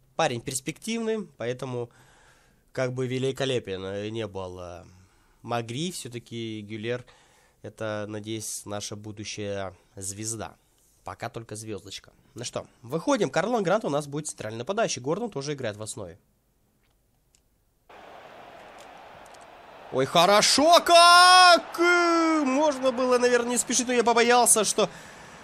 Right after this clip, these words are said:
не лучшим образом наш футболист обработает мяч. И Гюлер.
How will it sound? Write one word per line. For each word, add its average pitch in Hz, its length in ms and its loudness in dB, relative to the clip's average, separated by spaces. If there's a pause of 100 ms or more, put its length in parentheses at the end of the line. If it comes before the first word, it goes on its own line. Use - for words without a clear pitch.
(960)
не 160 100 -2
лучшим 202 300 0
образом 147 400 -2
наш 139 120 -2
футболист 147 400 -2
обработает 139 720 -2
мяч. 165 520 0
И 123 300 0
Гюлер. 123 440 -2